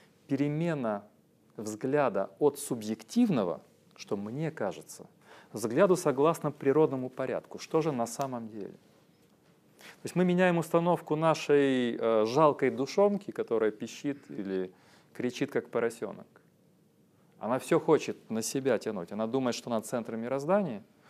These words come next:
и говорит: «Это несправедливо, это справедливо, это не так устроено, человечество не так устроено, мир не так устроен». Это взгляд, э, кричащей мелкой душонки субъективной.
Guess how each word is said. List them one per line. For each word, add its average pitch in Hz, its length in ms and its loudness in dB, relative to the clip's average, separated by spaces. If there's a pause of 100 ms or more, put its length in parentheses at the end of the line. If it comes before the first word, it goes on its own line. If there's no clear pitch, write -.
(320)
и 131 280 0
говорит: 147 380 6
«Это 110 200 0
несправедливо, 131 880 0
это 127 160 0
справедливо, 123 800 -2
это 127 220 0
не 120 100 -4
так 120 200 -4
устроено, 147 680 6
человечество - 520 -2
не 107 120 -2
так 107 180 -6
устроено, 139 540 0 (280)
мир 143 200 -2
не 120 80 -4
так 110 160 -2
устроен». 156 400 -2 (380)
Это 180 240 4
взгляд, 156 640 4
э, 123 360 6
кричащей 156 680 2
мелкой 151 380 0
душонки 131 480 -4
субъективной. 101 680 -10